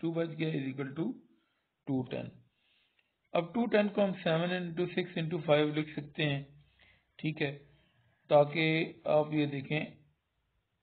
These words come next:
एन की value seven आ जाती है। अगर आप इस तरह नहीं करना चाहते, एन माइनस वन को सिक्स की equal कर लें, ठीक है, इस तरह भी आ जाएगा। तो ये माइनस वन इस तरफ आके प्लस वन हो जाएगा, तो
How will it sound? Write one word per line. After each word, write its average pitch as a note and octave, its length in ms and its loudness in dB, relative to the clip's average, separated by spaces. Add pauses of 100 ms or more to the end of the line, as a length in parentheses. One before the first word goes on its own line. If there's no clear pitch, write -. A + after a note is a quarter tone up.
(400)
एन E3 220 -2
की D#3 120 -2
value C#3 260 0
seven C3 360 -6
आ A#2+ 120 -4
जाती B2 340 -12
है। - 160 -12 (280)
अगर D#3 200 2
आप D#3 180 2
इस D3+ 120 -6
तरह D3+ 140 -2
नहीं D#3 120 -2
करना C#3 220 0
चाहते, C3+ 360 -4 (680)
एन G3 160 -2
माइनस D#3+ 340 2
वन D#3 180 0
को D#3+ 120 -4
सिक्स D3 300 -8
की C3+ 120 -10
equal B2 240 -8
कर B2+ 160 -6
लें, B2+ 200 -8
ठीक C#3 140 -8
है, E3+ 160 -6
इस B2+ 140 -14
तरह C3+ 140 -4
भी C3+ 160 -2
आ C3 120 2
जाएगा। B2+ 260 -6 (1700)
तो - 80 -10 (140)
ये D3+ 100 0
माइनस D#3 400 0
वन E3 160 0
इस D#3 160 -2
तरफ D3 180 0
आके C3+ 200 -2
प्लस D3 340 -2
वन D3+ 100 -2
हो C#3+ 120 -2
जाएगा, C3+ 280 -4
तो - 220 -12